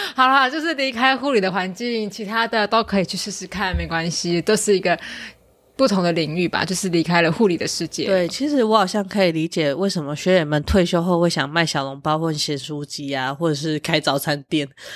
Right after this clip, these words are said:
Speaker 2: 大概就是这种感觉吧，就是某一种工作做久了，而且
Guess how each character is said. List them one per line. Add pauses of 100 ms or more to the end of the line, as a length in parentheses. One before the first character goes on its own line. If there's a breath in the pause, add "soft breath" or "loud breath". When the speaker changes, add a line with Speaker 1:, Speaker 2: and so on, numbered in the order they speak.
(140 loud breath)
Speaker 2:
大
概
就
是
这
种
感
觉
吧，
就
是 (420 loud breath)
某
一
种
工
作
做
久
了，
而
且